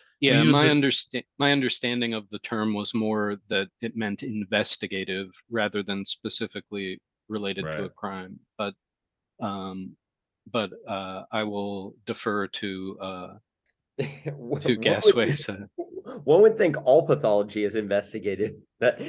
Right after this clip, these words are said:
Speaker 3: you're not
Speaker 2: Yeah.
Speaker 3: doing pathology because you think it's fun.
Speaker 2: Yeah,
Speaker 1: It is
Speaker 2: that
Speaker 1: fun, though. It is fun.
Speaker 2: <laughs> it, yeah, I, I think it, I, I mean, what I do is fun to me. Um, I, I wouldn't pretend that everybody <laughs> would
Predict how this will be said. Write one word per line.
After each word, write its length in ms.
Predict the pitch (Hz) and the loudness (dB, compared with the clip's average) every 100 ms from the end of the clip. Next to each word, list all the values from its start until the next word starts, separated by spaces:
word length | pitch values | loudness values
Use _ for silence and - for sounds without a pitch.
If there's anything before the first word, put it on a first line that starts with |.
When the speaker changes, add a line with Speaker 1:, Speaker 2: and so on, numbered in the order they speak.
| 311 160 | -10 2
Speaker 3:
you're 160 | 143 | 6
not 260 | 151 - 113 | 6 6 4
Speaker 2:
Yeah. 60 | 123 _ | -2 _
Speaker 3:
doing 220 | 151 143 | 4 4
pathology 540 | 139 135 135 131 135 123 | 6 4 6 4 2 -2
because 320 | 117 110 104 | -4 -6 -4
you 100 | 110 | -4
think 160 | 123 107 | -2 -4
it's 200 | 101 - | -6 -12
fun. 560 | _ 113 104 101 95 95 - _ _ _ _ _ _ _ _ _ _ _ | _ -2 0 -2 -4 -8 -16 _ _ _ _ _ _ _ _ _ _ _
Speaker 2:
Yeah, 220 | 196 208 | 6 8
Speaker 1:
It 40 | 135 | 8
is 60 | |
Speaker 2:
that 200 | 151 139 | 8 4
Speaker 1:
fun, 280 | 139 120 104 | 0 -10 -8
though. 280 | 98 85 82 | -6 -6 -6
It 100 | 131 | -6
is 180 | 262 370 | -8 -10
fun. 460 | - 92 80 - 95 - | -8 -8 -4 -6 -8 -16
Speaker 2:
<laughs> 120 | - | -2
it, 300 | 151 160 - - - - | 2 2 0 -6 -12 -8
yeah, 380 | 226 330 131 101 - | 2 4 4 0 -2
I, 300 | 123 - 127 | -2 2 2
I 20 | |
think 220 | - 113 | 2 -4
it, 100 | 101 - | -6 -10
I, 260 | 110 117 113 131 | -10 -8 -10 -6
I 60 | 120 | -2
mean, 380 | 120 113 110 107 | 0 0 -4 -4
what 140 | 110 | 2
I 140 | 113 143 | 4 4
do 200 | 110 101 | 2 -4
is 120 | 98 | -6
fun 260 | - 107 98 | -4 -4 -4
to 80 | 101 | -4
me. 460 | 110 135 104 104 - | -2 -2 -4 -10 -6
Um, 400 | 123 110 104 104 - | -2 0 -2 -4 -6
I, 180 | 113 110 - _ _ _ - | -2 -2 -4 _ _ _ -2
I 80 | |
wouldn't 420 | 113 123 117 110 - _ | 2 2 2 0 -4 _
pretend 720 | 113 - 117 110 107 104 98 - | -4 0 0 0 0 -2 -6 -2
that 180 | 98 95 | -2 0
everybody 420 | 110 131 120 104 107 | 0 0 0 0 0
<laughs> 40 | |
would 160 | 143 117 | -2 -2